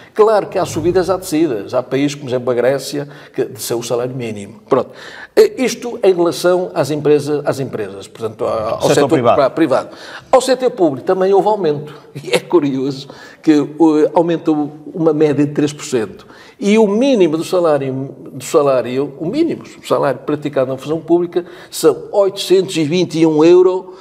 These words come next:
Speaker 1: e oitenta e três cêntimos. O que quer dizer
Speaker 2: Está alinhado,
Speaker 1: que tem,
Speaker 2: praticamente.
Speaker 1: que está alinhado.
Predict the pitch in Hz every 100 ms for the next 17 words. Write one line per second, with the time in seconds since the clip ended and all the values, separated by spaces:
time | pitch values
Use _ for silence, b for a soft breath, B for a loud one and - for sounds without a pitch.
0 | B B - 202 196 185 190 160 175 175
1 | - 143 - - - - - - - 165
2 | - 180 147 151 160 160 202 - 131 120
3 | 107 110 127 202 - 208 117 107 190 202
4 | - 208 190 214 196 156 151